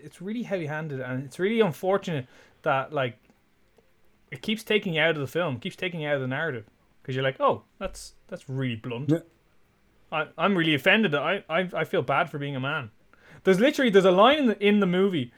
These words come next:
Speaker 1: where there's this sexist guy who literally says to her, you know, "They call it a cockpit for a reason."
Speaker 2: Oh,
Speaker 1: And he's
Speaker 2: Jesus
Speaker 1: talking about flying.
Speaker 2: Christ.
Speaker 1: And, like,
Speaker 2: Fuck off.
Speaker 1: uh, I
Speaker 2: You don't need,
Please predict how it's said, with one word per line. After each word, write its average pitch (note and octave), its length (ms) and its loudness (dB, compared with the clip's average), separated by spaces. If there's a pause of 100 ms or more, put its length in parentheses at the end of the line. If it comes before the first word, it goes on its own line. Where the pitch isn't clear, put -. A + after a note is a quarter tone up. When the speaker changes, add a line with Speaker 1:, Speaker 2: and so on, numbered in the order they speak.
(520)
Speaker 1:
where E3 220 6
there's D3 140 -2
this D3+ 200 -6
sexist G#3+ 480 -2
guy E3 340 6 (320)
who C#3+ 260 -2 (340)
literally B3+ 840 0 (160)
says A#3 480 4
to G3 180 8
her, D3 340 6 (800)
you F3 180 6
know, E3+ 440 6 (420)
"They D3 140 2
call E3+ 360 8
it D3 120 4
a B2+ 100 4
cockpit D3 720 -2
for C3 280 -4
a A#2+ 40 -2
reason." B2+ 380 0
Speaker 2:
Oh, C3+ 60 2
Speaker 1:
And B2 80 -2
he's - 180 -4
Speaker 2:
Jesus F#3+ 420 6
Speaker 1:
talking G3 240 8
about F#3+ 80 6
flying. D#3 280 10
Speaker 2:
Christ. C#3 360 0
Speaker 1:
And, A3 200 6
like, A3 300 6
Speaker 2:
Fuck B3+ 300 4
off. B2 540 6 (920)
Speaker 1:
uh, G#3+ 60 -4
I A3 480 -4 (260)
Speaker 2:
You B3+ 140 0
don't D#3+ 440 0
need, B2 280 2